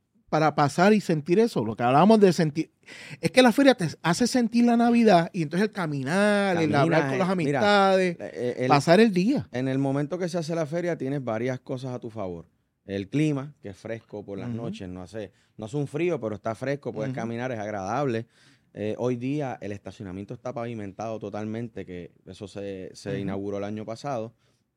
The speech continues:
Speaker 2: Antes ese estacionamiento estaba un poquito pedregoso y la
Speaker 1: Sí.
Speaker 2: gente, pues, siempre nos, el complaint de, "Mira, ese
Speaker 1: Ujú.
Speaker 2: estacionamiento, pues, ya está, eh, pavimentado". So, la gente disfruta mucho. Hoy día pueden ir hasta en tacos a la feria si quieren.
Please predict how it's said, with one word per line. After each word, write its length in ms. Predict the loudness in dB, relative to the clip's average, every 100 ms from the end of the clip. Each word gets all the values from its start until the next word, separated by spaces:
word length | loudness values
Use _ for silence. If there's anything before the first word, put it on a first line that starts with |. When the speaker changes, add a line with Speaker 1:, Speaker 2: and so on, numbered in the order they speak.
| _ -20 _ _
Speaker 2:
Antes 300 | -12 -6 -6
ese 220 | -6 -8
estacionamiento 640 | -12 -10 -10 -10 -10 -10 -12
estaba 520 | -8 -6 -4 -4 -8 _ _ -14
un 120 | -8
poquito 840 | -8 -8 -4 -2 0 0 -2 -6 -4
pedregoso 680 | -4 -2 -2 -2 -4 -6
y 60 | -4
la 80 | -2
Speaker 1:
Sí. 60 | -2
Speaker 2:
gente, 200 | -2 -8
pues, 140 | -10
siempre 340 | -12 -14 -12
nos, 180 | -12 -12 _ _ _
el 160 | -8 -6
complaint 540 | -6 -6 -4 -2 -2
de, 100 | -4
"Mira, 280 | -6 -6 -8
ese 120 | -10
Speaker 1:
Ujú. 60 | -10
Speaker 2:
estacionamiento, 640 | -8 -6 -4 -4 -6 -8
pues, 240 | -8 -10 -12 _ _ -8
ya 300 | -4 -2 -4
está, 580 | -6 -6 -4 -4 -4 -8
eh, 80 |
pavimentado". 800 | -6 -6 -4 -8 -10 -8 -6 -8 -12 _ _ _ _ -10
So, 200 | -4 -2
la 140 | -2
gente 220 | -4 -6
disfruta 360 | -8 -6 -10 -6
mucho. 500 | -6 -8 -8 -10 -12 -10
Hoy 160 | -8
día 360 | -6 -8 -8 -6
pueden 220 | -2 0 0
ir 80 |
hasta 160 | -2 -6
en 80 | -8
tacos 380 | -6 -6 -6 -10
a 40 |
la 100 | -12
feria 260 | -12 -14 -14
si 140 | -14
quieren. 300 | -12 -12